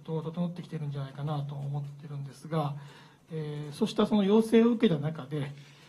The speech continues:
まあ、特にその、双葉地方っていうのは、まあ、その、原発事故の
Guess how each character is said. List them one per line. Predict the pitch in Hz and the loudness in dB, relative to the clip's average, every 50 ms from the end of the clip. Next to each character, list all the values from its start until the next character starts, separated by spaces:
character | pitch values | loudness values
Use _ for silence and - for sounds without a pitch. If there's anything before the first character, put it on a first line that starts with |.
| - - - | -20 -4 -2
ま | 190 175 | 4 4
あ、 | |
特 | 214 214 202 | 6 6 6
に | 175 151 | 4 2
そ | 139 143 | 2 0
の、 | 143 143 143 143 143 143 - - - | -2 -2 -2 0 -2 -2 -4 -6 -10
双 | - 185 180 | -8 -6 -4
葉 | 165 170 170 170 170 170 170 170 180 - - | -2 0 2 2 2 2 0 0 -4 -6 -12
地 | - - 175 | -10 -6 -2
方 | 170 165 | -2 -2
っ | - | -2
て | - 160 | -4 -8
い | |
う | 135 | -10
の | 127 | -10
は、 | 131 139 | -10 -10
ま | 139 135 | -10 -10
あ、 | - | -10
そ | - 143 | -10 -10
の、 | 139 135 131 135 135 143 - - - 165 147 | -10 -10 -12 -14 -16 -18 -18 -16 -16 -12 -10
原 | 156 147 143 | -10 -10 -10
発 | 143 156 - 147 | -10 -10 -10 -10
事 | 143 151 | -12 -12
故 | - 135 127 | -12 -14 -16
の | 123 123 123 | -18 -18 -20